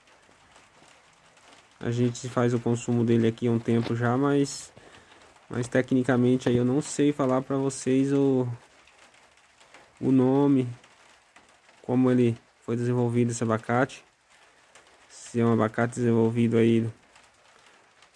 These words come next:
é, pra produção, se é um abacate crioulo, né?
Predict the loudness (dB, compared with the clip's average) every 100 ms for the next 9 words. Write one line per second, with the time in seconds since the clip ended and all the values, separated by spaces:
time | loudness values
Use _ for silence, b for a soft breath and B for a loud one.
0 | _ _ _ -6 -4 -2 0 0 0 -2
1 | -2 2 2 0 0 0 2 0 -2 -4
2 | -4 -2 2 2 2 2 -2